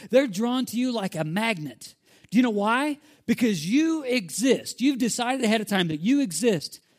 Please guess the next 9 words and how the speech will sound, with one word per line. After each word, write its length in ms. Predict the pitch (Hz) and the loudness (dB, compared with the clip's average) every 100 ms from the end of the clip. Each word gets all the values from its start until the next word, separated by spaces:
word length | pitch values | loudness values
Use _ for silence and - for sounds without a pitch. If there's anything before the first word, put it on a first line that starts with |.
| _ _ _ _ | _ _ _ _
to 140 | 113 | -16
lift 520 | 107 135 202 - 135 | -8 -4 -4 -6 -12
them 280 | 135 277 240 | -4 -4 -4
up 280 | 127 - _ - _ _ _ _ _ _ _ _ _ _ _ _ _ _ _ _ _ _ _ _ - | -8 -14 _ -20 _ _ _ _ _ _ _ _ _ _ _ _ _ _ _ _ _ _ _ _ -16
instead 460 | 127 - 208 214 | -14 -12 -8 -8
of 320 | 113 104 110 _ _ _ - | -8 -14 -20 _ _ _ -16
lifting 460 | 127 117 120 113 110 _ _ _ | -14 -14 -16 -16 -20 _ _ _
yourself 520 | 123 120 - 170 160 | -20 -20 -16 -16 -16
up. 140 | - | -20